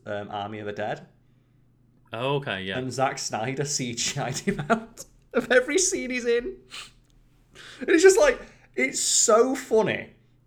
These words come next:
Speaker 1: because fuck the person it's happening to, because it's
Speaker 2: Yeah,
Speaker 1: like,
Speaker 2: yeah.
Speaker 1: the fact that we're gonna use,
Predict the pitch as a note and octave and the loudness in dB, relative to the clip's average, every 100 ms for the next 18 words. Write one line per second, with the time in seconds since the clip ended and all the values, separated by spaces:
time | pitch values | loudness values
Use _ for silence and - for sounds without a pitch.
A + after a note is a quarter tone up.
0 | C#3 E3+ F3 F3+ D#3+ - - - - - | -4 0 0 0 -2 -4 -14 -20 -18 -8
1 | - D3 - D3 C#3+ C#3+ C3 B2+ B2+ A#2 | 2 4 2 0 -2 0 0 0 -4 -6
2 | A2+ A2+ C3 C3+ - D#3 D3+ D3 D#3 C#3 | -4 -6 -4 -8 -4 -4 -4 -8 -4 4
3 | D#3+ - B2 D#3+ C#3+ C#3+ B2 A#2+ F3+ F#3 | 4 4 -2 -2 -2 -8 -14 -2 0 2
4 | F#3+ F#3+ - C#3+ E3+ G#3 G3+ F3+ D#3+ A2+ | 2 2 0 2 2 4 2 0 0 -2
5 | - | -8